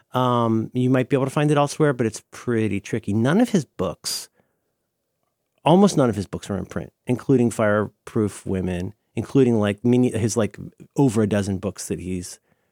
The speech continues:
written. Uh, and, and certainly then none of them are on Kindle. It's very frustrating. You can't even get them from the library. Ricky Jay is a guy who studied magic his whole life and was tutored by some of the, the great sleight of hand, card and coin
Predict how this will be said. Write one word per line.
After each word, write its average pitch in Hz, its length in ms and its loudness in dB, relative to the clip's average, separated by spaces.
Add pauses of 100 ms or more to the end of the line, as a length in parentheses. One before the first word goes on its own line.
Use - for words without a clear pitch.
(120)
written. 92 460 -4 (380)
Uh, 131 180 -2
and, 135 400 0
and 123 160 -2
certainly 110 260 2
then 104 260 0
none 120 180 2
of 92 80 -2
them 95 140 -2
are 92 60 -4
on 90 80 -6
Kindle. 82 380 -8 (100)
It's - 100 -20
very 85 140 -6
frustrating. 87 400 -10
You 127 60 -2
can't 220 140 6
even 190 100 6
get 170 60 6
them 160 80 4
from 131 140 0
the 95 40 0
library. 98 420 -4 (880)
Ricky 160 280 4
Jay 143 280 6
is 127 120 2
a 151 40 2
guy 107 260 2
who 107 120 -2
studied 110 320 0
magic 101 360 -2
his - 120 -12
whole 110 160 -8
life 110 480 -8
and 90 640 -6
was 92 440 -4
tutored 127 500 0
by 104 160 0
some 107 260 -2
of 107 220 -4
the, 101 180 -2
the 110 140 -6
great 101 340 -2
sleight 98 240 -2
of 98 80 -4
hand, 95 320 -4
card 95 280 -2
and 95 100 -6
coin 101 420 -4